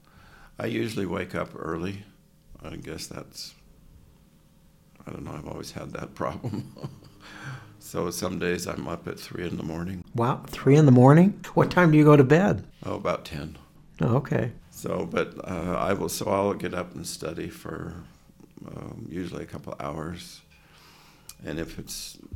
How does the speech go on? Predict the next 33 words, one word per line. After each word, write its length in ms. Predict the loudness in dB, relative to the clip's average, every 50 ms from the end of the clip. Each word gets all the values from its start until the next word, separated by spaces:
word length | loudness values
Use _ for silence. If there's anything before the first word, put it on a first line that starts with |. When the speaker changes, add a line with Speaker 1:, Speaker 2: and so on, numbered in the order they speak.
| -12 -8
Speaker 1:
not 320 | -4 -2 -2 -2 -4 -6
just 360 | -6 -4 -4 -4 -4 -6 -8
the 60 | -12
Book 220 | -14 -14 -14 -14 -12
of 80 | -12
Mormon, 260 | -10 -10 -8 -8 -10 -10
like 200 | -10 -12 -12 -12
I 40 |
said, 280 | -12 -12 -12 -12 -12 -14
it'll 160 | -14 -14 -14
be 160 | -14 -12 -12
the 100 | -12 -12
New 140 | -12 -14 -14
Testament 600 | -14 -16 -16 -16 -16 -16 -16 -16 -16 -14 -14 -14
or 140 | -14 -14 -12
the 100 | -12 -12
Old 140 | -12 -12 -14
Testament, 480 | -16 -16 -16 -16 -16 -14 -14 -14 -14
the 60 | -14 -14
Doctrine 300 | -14 -14 -14 -18 -20 -18
and 0 |
Covenants, 440 | -16 -16 -16 -14 -16 -18 -18 -16 -16
whatever 260 | -14 -14 -12 -14 -14
it 60 | -14
might 240 | -12 -14 -14 -14 -16
be. 200 | -16 -16 -16 -18 -20 -20 _ _ _ -20 -20 -20 -20 -20 -20 -20 -20 -20 -20 _ _ -20
Um, 520 | -20 -20 -18 -18 -18 -18 -18 -18 -18 -18 -18
but 260 | -16 -10 -8 -4 -4
I'm 120 | -2 -2 -2
not 160 | -2 -2 -4
just 260 | -4 -6 -6 -6 -6
studying 560 | -6 -4 -4 -4 -4 -4 -6 -6 -8 -10 -10
the, 380 | -8 -8 -8 -8 -8 -10 -12